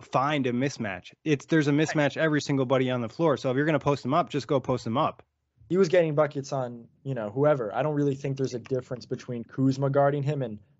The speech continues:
Speaker 2: Montrezl Harrell. You know,
Speaker 1: Mm-hmm.
Speaker 2: similar size. I don't really, I don't think it's worth the six, seven seconds that it takes to hunt that switch.
Speaker 1: Yep.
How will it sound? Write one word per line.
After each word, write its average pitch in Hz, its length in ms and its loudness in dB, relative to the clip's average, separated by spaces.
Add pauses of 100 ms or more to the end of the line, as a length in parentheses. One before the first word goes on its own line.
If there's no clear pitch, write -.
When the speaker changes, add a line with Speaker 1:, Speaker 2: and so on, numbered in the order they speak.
(120)
Speaker 2:
Montrezl 131 520 0
Harrell. 107 320 0 (320)
You 120 120 -10
know, 110 80 -4
Speaker 1:
Mm-hmm. 107 60 -6
Speaker 2:
similar 131 380 -6
size. 117 720 0
I 131 80 2
don't 127 140 0
really, 113 360 -4 (560)
I 151 80 4
don't 180 120 4
think 180 100 2
it's 139 140 -4
worth 131 640 0
the 127 180 -6
six, - 400 -4
seven 127 320 0
seconds 120 480 -4
that 113 160 -2
it 107 100 -14
takes - 500 -12 (100)
to 110 100 -14
hunt 110 360 -10
that 98 200 -6
switch. - 640 -10
Speaker 1:
Yep. 101 200 -8